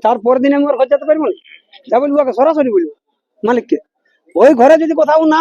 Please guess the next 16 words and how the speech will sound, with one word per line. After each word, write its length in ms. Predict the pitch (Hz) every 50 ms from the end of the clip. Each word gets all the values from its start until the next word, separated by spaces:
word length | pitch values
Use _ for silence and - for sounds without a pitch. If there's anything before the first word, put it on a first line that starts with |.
| 330
মানে 140 | 320 320 294 247
তখন 200 | 294 277 277 330 330
তো 60 | 349 339
ব্যবস্থা 320 | 349 359 359 - - 302
হবে। 160 | 240 185 170 165 - - _ _ _ _ _ _ _ _ _ _ _ -
YouTube 300 | - 208 214 302 285 240
করা 160 | 247 277 294 302
মানে 160 | 302 302 294 233
কি, 60 | 233
এটা 140 | 247 262 247
তোমার 200 | 254 277 277 254 -
চারদিকে 360 | 226 220 220 214 240 262 285 247
তোমার 180 | 277 277 285 277 269
ই 40 | 254 -
করে 120 | 285 269 269
না। 100 | 302 311